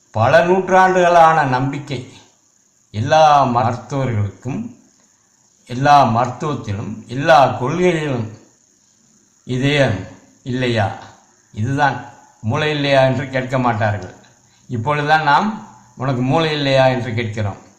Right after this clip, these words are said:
ஆனாலும் நாமும் அதில் கொஞ்சம் மீற முடியாமல் இரக்கப்படுதல், அன்பு செலுத்துதல், இவைகளுக்கு இதயமில்லையா என்று கேட்டுக்கொள்கிறோம்.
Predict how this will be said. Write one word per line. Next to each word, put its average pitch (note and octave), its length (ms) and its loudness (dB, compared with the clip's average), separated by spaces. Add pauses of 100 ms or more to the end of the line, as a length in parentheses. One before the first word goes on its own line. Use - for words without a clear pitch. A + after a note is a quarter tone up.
(640)
ஆனாலும் C#3 520 0 (560)
நாமும் F3+ 420 2
அதில் D#3+ 300 0 (640)
கொஞ்சம் D3 300 -2
மீற E3 220 0
முடியாமல் B2+ 540 -2 (760)
இரக்கப்படுதல், B2+ 800 -2 (520)
அன்பு D3 280 -2
செலுத்துதல், A2+ 600 -2 (340)
இவைகளுக்கு C3+ 600 -4 (480)
இதயமில்லையா C#3 760 -2
என்று G#2+ 300 -2 (480)
கேட்டுக்கொள்கிறோம். G#2+ 800 -6